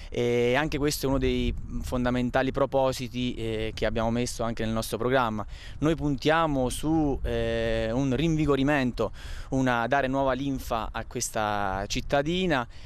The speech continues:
eh, puntiamo sul, eh, sui giovani, tant'è che stiamo creando anche un coordinamento, eh, che li tenga, diciamo, vivi nei nostri programmi e cercheremo per questo di coinvolgerli al massimo. Eh, il nostro programma, eh,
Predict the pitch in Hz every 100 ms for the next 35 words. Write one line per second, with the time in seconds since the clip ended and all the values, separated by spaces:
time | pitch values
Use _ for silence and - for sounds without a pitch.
0 | - - 120 120 117 - 151 127 135 131
1 | 123 113 131 120 113 110 110 110 107 107
2 | 107 104 113 131 127 170 165 139 131 120
3 | 120 117 113 - 120 117 113 120 120 120
4 | 117 113 113 113 117 113 117 117 120 117
5 | 110 104 - - - - 113 110 107 107
6 | 110 117 113 123 120 117 110 113 117 117
7 | 135 160 143 127 117 117 117 117 131 135
8 | 160 160 135 120 104 - - - - -
9 | - - 151 151 143 135 147 - 127 131
10 | 127 120 127 120 120 117 117 110 113 110
11 | 95 90 - 101 95 - - - - -
12 | 117 113 113 113 113 113 139 165 - 151
13 | 139 147 151 165 151 143 135 - 123 120
14 | 120 117